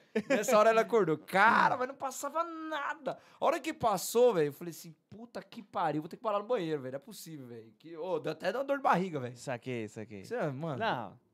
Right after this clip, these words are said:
Speaker 1: é foda,
Speaker 2: Não,
Speaker 1: né,
Speaker 2: puta
Speaker 1: mano?
Speaker 2: cagada, velho. Tá
Speaker 1: Puta
Speaker 2: louco.
Speaker 1: cagada. E,
Speaker 2: Nossa.
Speaker 1: e não é a primeira, não, velho. Por isso que eu falei assim, agora, aqui, a galera que me conhece aqui de Boituva,
Speaker 2: Hum.
Speaker 1: sabe que a gente vem pro, pro Salomé, pro Yolanda aqui,
Speaker 2: Aham.
Speaker 1: e a gente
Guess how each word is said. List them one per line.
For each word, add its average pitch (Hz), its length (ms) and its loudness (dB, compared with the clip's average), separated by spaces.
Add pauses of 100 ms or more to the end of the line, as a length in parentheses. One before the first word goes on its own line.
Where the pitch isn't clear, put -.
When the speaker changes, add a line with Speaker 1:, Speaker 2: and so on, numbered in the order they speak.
(200)
Speaker 1:
é 269 100 -12
foda, 240 400 0
Speaker 2:
Não, 170 140 6
Speaker 1:
né, 170 80 -2
Speaker 2:
puta 151 160 -2
Speaker 1:
mano? 180 80 -4
Speaker 2:
cagada, 151 500 4
velho. 113 160 -2
Tá 170 140 0
Speaker 1:
Puta 330 140 2 (100)
Speaker 2:
louco. - 120 2
Speaker 1:
cagada. 175 500 4
E, - 40 4
Speaker 2:
Nossa. 143 320 2 (200)
Speaker 1:
e 160 100 -8
não 233 180 -10
é 220 60 -2
a 226 60 -2
primeira, 233 380 -14
não, 185 220 -14
velho. 123 160 -16
Por 190 140 -18
isso 240 80 -16
que 277 40 -8
eu 254 60 -6
falei 214 140 0
assim, 160 100 -4
agora, 160 640 4 (840)
aqui, 151 320 4
a 143 60 6
galera 147 240 6
que 170 120 -2
me 135 100 -2
conhece 123 340 2
aqui - 120 -10
de 110 60 -6
Boituva, 107 540 -8 (140)
Speaker 2:
Hum. 131 220 -12
Speaker 1:
sabe 139 180 -12
que 165 40 -2
a 165 40 0
gente 165 140 -2
vem 139 160 -2
pro, 127 180 -10
pro 117 160 -18
Salomé, 127 680 0
pro 123 160 -4
Yolanda 117 400 -4
aqui, 147 440 -8
Speaker 2:
Aham. 123 460 -4
Speaker 1:
e 127 80 -10
a 143 60 -4
gente 202 340 -8